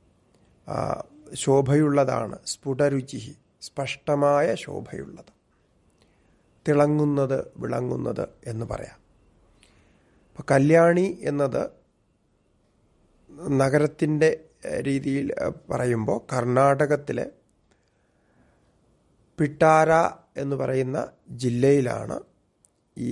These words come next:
കല്യാണി എന്ന് പറയുന്ന സ്ഥലം ഉണ്ട്, ഉള്ളത്. അവിടെ, ആ, കുന്തളദേശം, പൗരാണികമായ കുന്തളദേശത്തിൻ്റെ രാജധാനിയായിരുന്നു ഈ കല്യാണി എന്ന് പറയുന്ന സ്ഥലം.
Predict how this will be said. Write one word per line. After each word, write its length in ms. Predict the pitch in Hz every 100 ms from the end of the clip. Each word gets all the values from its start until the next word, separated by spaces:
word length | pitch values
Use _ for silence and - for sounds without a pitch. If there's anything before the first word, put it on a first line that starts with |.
| 143
കല്യാണി 560 | - 117 120 123 127
എന്ന് 240 | 135 127 123
പറയുന്ന 400 | 123 113 104 117
സ്ഥലം 420 | - - 101 - - _ _ -
ഉണ്ട്, 300 | 107 95 98 -
ഉള്ളത്. 360 | 107 107 104 - - _ _ _ _ _ _ _ _ _ _ _ _ _ _ _ -
അവിടെ, 340 | 143 151 151 151 - - _ -
ആ, 120 | - 113 - - _ _
കുന്തളദേശം, 960 | 156 156 156 175 180 165 151 139 131 -
പൗരാണികമായ 840 | - 123 120 123 135 139 139 135 135 151 -
കുന്തളദേശത്തിൻ്റെ 1200 | - 131 127 147 147 135 131 123 131 - 135 156 285 _ _ _
രാജധാനിയായിരുന്നു 1400 | - 117 117 127 139 147 110 135 143 131 110 107 - 214 294 _ _ -
ഈ 60 |
കല്യാണി 540 | - 117 110 117 113 143
എന്ന് 260 | 143 -
പറയുന്ന 380 | - - 90 - - _ _
സ്ഥലം. 400 | - - 98 92